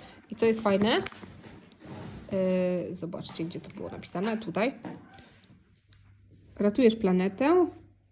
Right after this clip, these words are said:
Formuła bez mikroplastiku, co jest bardzo ważne.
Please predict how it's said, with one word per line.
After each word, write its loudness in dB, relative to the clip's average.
Formuła 6
bez 4
mikroplastiku, 4
co 0
jest 4
bardzo 6
ważne. 2